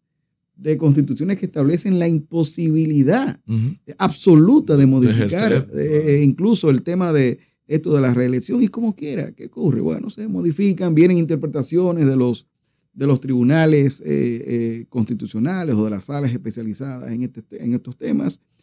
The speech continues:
Speaker 1: y se dan interpretaciones y bueno, ya, eh, se da, entonces se abre camino, eh, ahí a, a, a los temas. De manera que yo creo que hay que más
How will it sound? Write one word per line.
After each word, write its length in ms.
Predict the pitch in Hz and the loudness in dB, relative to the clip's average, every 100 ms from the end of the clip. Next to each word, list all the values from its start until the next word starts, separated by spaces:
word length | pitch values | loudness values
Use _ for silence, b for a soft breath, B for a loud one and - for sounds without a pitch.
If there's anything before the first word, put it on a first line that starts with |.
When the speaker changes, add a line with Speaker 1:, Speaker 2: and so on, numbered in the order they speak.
| _ _ | _ _
Speaker 1:
y 60 | - | -6
se 100 | 190 | 4
dan 140 | 196 | 6
interpretaciones 760 | 226 226 226 208 208 226 226 226 | 8 6 6 4 4 6 6 6
y 40 | |
bueno, 420 | 233 240 208 254 415 | 6 4 2 -4 -6
ya, 280 | 269 160 - _ _ _ _ _ | -6 -6 -8 _ _ _ _ _
eh, 180 | 139 143 | -6 -6
se 160 | 175 | -2
da, 320 | 180 208 185 165 | 0 0 0 0
entonces 260 | 170 156 | 0 0
se 60 | 196 | 2
abre 160 | 180 | 0
camino, 480 | 156 135 135 120 - _ _ _ _ _ | 2 2 2 0 -4 _ _ _ _ _
eh, 440 | - 117 110 104 - | -6 -2 -2 -6 -8
ahí 200 | 113 123 | -6 -4
a, 240 | 117 104 | -4 -6
a, 320 | 104 110 101 107 | -10 -12 -12 -8
a 60 | 107 | -6
los 160 | 95 | -6
temas. 360 | 127 117 92 123 | -6 -4 -4 -6
De 80 | 71 | -8
manera 280 | 80 170 156 | -4 -4 -2
que 120 | 139 | -2
yo 120 | 143 | -2
creo 200 | 135 139 | -2 -6
que 80 | 131 | -6
hay 60 | 135 | -8
que 200 | 139 - _ _ | -10 -12 _ _
más 380 | 123 123 120 - | -10 -8 -8 -10